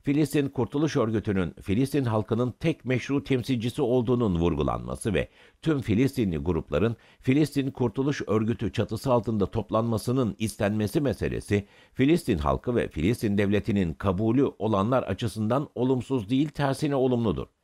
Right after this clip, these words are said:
Ve bu madde Gazze'de Hamas'sız çözüme değil, tersine Hamas'ın dahil olduğu daha güçlü Filistin Kurtuluş Örgütü çözümüne işaret etmektedir.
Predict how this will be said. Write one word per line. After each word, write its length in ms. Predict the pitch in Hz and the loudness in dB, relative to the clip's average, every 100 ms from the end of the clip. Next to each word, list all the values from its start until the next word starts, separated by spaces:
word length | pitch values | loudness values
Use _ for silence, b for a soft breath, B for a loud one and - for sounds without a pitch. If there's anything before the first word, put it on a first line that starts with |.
| b b b | b b b
Ve 260 | 80 71 60 | 0 2 2
bu 80 | 107 | 2
madde 420 | 76 60 71 73 b b - | 2 -2 -2 -4 b b -4
Gazze'de 580 | 95 107 95 78 67 b b | 0 2 2 0 0 b b
Hamas'sız 580 | 131 131 104 - 80 - | -2 0 -2 -2 -6 -4
çözüme 440 | 92 85 82 73 | -2 0 0 0
değil, 220 | 71 110 - - | -2 -4 -6 -2
tersine 540 | 87 87 117 107 95 B - | 0 0 0 0 0 B -2
Hamas'ın 500 | 135 151 - 104 87 | 0 2 2 0 2
dahil 360 | 82 95 151 | 2 2 2
olduğu 500 | 95 76 64 73 107 B B 92 | 2 -2 -2 0 0 B B 0
daha 200 | 104 156 | 2 2
güçlü 520 | 139 135 117 101 - | 0 0 0 -2 -2
Filistin 460 | 110 135 135 135 | -2 0 0 -2
Kurtuluş 460 | - 113 131 160 151 | -2 -4 -2 -2 2
Örgütü 400 | 123 123 127 147 | 2 2 0 -2
çözümüne 520 | - 139 135 135 135 | 0 0 0 0 -2
işaret 500 | - - 78 65 65 | -2 -2 0 0 -2
etmektedir. 640 | 71 - 67 - 67 - | -6 -6 -8 -6 -10 -12